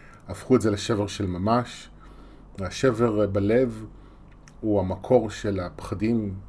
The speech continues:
של חוסר האמון, של הכאב שלנו. ובשביל לאחות אותו,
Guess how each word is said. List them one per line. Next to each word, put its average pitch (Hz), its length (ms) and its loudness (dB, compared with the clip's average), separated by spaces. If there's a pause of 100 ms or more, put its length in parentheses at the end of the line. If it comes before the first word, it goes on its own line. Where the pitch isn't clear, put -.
(260)
של 92 400 -8
חוסר 101 380 -4
האמון, 95 540 -4 (680)
של 90 460 -8
הכאב 87 1500 -12
שלנו. 82 380 -10 (2000)
ובשביל 101 420 0
לאחות 107 420 2
אותו, 90 320 -4